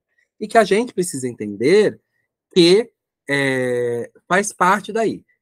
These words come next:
É claro que alguns sofrimentos agravados, então, alguns casos sérios de psicose, alguns casos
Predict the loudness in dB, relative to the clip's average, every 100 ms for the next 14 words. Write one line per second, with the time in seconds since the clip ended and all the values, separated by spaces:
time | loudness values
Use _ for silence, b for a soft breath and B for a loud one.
0 | -10 -10 -2 2 4 2 0 -6 -4 -2
1 | -2 -2 -2 0 0 -2 -2 -6 -4 -2
2 | -4 -6 -6 -6 -8 -8 -6 -4 -4 -8
3 | -8 -8 -8 b -8 -6 -4 -6 -4 -2
4 | -2 -4 -8 -8 -4 2 4 4 4 0
5 | -6 -10 -14 -14 -10 -8 -6 -8 -10 -14
6 | _ _ _ -4 -2 -4 -2 0 0 -2
7 | -8 -16